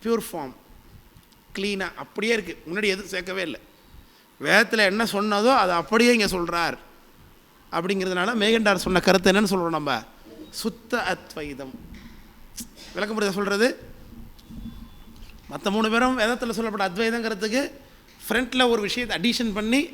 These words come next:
இதை தான் அந்த அத்வைதம்னு விளக்கம் வந்தாங்க. அடிஷன் பண்றதுக்கு நமக்கு ஆள் கிடையாது. வேதத்துல என்ன இருக்கோ அதை அப்படியே தான் நம்ம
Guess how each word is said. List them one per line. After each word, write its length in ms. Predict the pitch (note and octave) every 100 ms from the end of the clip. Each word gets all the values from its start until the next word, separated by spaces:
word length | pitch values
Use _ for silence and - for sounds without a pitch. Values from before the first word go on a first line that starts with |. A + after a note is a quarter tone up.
| -
இதை 100 | G3 G3+
தான் 120 | A3+ A3+
அந்த 120 | G3+ F#3
அத்வைதம்னு 420 | F3+ G#3 A3 G#3
விளக்கம் 240 | G3 F#3
வந்தாங்க. 300 | D#3+ C#3 C3 - - - - - - - - - -
அடிஷன் 320 | F#3 B3 C4
பண்றதுக்கு 380 | A#3+ B3+ B3 A#3
நமக்கு 200 | A3+ G#3+
ஆள் 140 | G#3 G#3
கிடையாது. 300 | F3 C#3 A#2 - - - D#3+
வேதத்துல 340 | G3+ G#3 F#3
என்ன 120 | F#3+ G#3
இருக்கோ 180 | G#3 G#3+
அதை 100 | E3+
அப்படியே 200 | F#3+ F#3
தான் 120 | G3
நம்ம 120 | F3